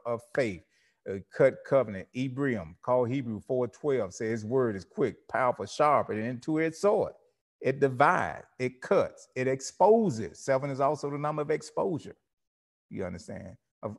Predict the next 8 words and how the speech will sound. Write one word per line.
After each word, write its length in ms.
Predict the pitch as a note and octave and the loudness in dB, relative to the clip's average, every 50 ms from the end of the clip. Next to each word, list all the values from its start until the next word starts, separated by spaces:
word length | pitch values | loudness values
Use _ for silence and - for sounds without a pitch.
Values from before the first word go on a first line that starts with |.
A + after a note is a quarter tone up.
| - | -6
of, 160 | B2 A#2+ G#2 - | -6 -6 -6 -4
of 200 | - A#2+ A#2+ A#2+ | -4 -4 -2 0
exposing. 920 | B2 A#2 - - - - - - D3 E3 E3 D#3+ D#3 B2+ A#2 G#2+ F#2+ G2 - _ _ _ _ _ _ - | -2 -2 -4 -6 -12 -6 0 2 4 4 4 4 2 0 -2 -4 -6 -8 -10 _ _ _ _ _ _ -2
Uh, 380 | A2 G#2+ G#2 G2 G2 F#2 E2+ - - - | 0 0 2 2 0 0 -2 -4 -6 -8
the 80 | G#2+ G2+ - - | -8 -8 -8 -12
covenant 600 | - - - E3 F3+ E3 D3 C#3 B2 A#2+ A#2+ - - - | -4 2 4 6 6 6 4 2 0 0 -2 -4 -4 -6
exposes 840 | A#2 A2+ - - - - _ - C#3 D3+ D3 C#3+ A#2+ A2+ G2+ - - | -6 -6 -6 -8 -16 -6 _ 2 4 4 4 2 0 -2 -4 -6 -4
things. 420 | - A2+ G2 F#2 F2 F2 - - | -6 -4 -4 -4 -8 -10 -14 -18